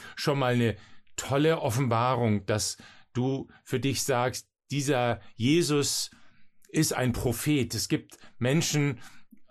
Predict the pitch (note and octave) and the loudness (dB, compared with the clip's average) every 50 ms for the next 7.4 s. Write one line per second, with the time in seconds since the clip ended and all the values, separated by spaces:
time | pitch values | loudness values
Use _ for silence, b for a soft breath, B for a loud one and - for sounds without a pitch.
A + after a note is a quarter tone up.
0 | - - C#3 C3 C#3 - - - D3+ C#3 C3 B2+ A#2 B2+ C3 C3+ C3+ C#3+ - - | -8 -6 -4 -4 -4 -6 -8 -8 -6 -6 -6 -4 -4 -4 -4 -4 -6 -6 -8 -10
1 | A#2+ A#2+ B2 B2 C3+ D3+ D#3 D3 C#3+ B2 - C#3+ C3 A2+ D#3+ D#3 - D#3 A#2 - | -8 -6 -4 0 2 2 2 2 2 0 0 -2 -2 0 0 -2 0 -2 -4 -2
2 | - - A#2+ C#3 C3+ A2 - C3+ C3+ A#2+ - C3+ B2+ B2 - B2+ A2 F#2+ A2+ B2 | -2 -2 -2 -2 -2 -2 -2 -2 -2 -2 -2 -2 -4 -4 -2 -4 -4 0 0 2
3 | D#3 E3+ E3+ E3 D#3+ B2+ A#2+ A#2+ B B B B B B B B - _ - - | 2 2 2 2 2 2 2 0 B B B B B B B B -20 _ -4 -2
4 | D3+ C3+ A2+ D#3 D3 D#3+ F3 E3 A#2+ C#3+ F3+ F3+ - D#3+ D#3+ D#3 - E3 D#3+ D#3 | 0 0 2 2 0 0 0 0 2 2 0 0 2 2 0 0 2 2 0 0
5 | - - - - E3 E3+ E3+ D3+ B2 C3 C3+ C3+ C3 C3 C3+ C#3+ D#3 D3+ - D#3 | 0 -2 -2 -2 0 0 0 0 0 0 0 0 2 0 0 0 0 0 0 0
6 | C#3+ - C#3 B2 A#2+ D#3 D3 - D3+ A#2 A#2 C3 B2 - C3+ C3 C#3 C3 - - | 0 0 0 0 2 0 -2 -2 -2 -2 -2 -2 -2 -2 -2 -2 -2 -2 -2 -2
7 | - C3 B2 - C#3 C#3 - - | -4 -4 -2 0 0 0 -2 -4